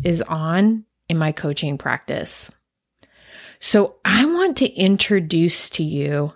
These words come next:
my new coaching program. It's called Stop Overthinking It.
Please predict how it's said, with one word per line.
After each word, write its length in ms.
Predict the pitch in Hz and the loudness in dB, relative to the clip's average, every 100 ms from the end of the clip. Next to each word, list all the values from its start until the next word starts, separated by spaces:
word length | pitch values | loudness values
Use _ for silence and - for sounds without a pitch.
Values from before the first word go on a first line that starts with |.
| _ | _
my 180 | 170 160 | -4 0
new 540 | 156 160 160 160 170 - _ - | 2 2 2 2 0 -2 _ -8
coaching 420 | 156 143 156 151 | -4 -4 -4 -6
program. 600 | - - - - - 190 _ _ _ _ - _ _ | -4 -6 -4 -8 -8 -10 _ _ _ _ -20 _ _
It's 200 | 175 175 | -2 -2
called 480 | - - 185 190 196 - | -4 -4 0 0 -2 -8
Stop 720 | - - - 208 185 185 202 - _ - | -10 -8 -2 2 4 4 0 -10 _ -6
Overthinking 1120 | 165 156 156 156 156 - - 139 151 - - | -2 -2 -2 -4 -4 -10 -14 -12 -10 -10 -12
It. 120 | 57 | -14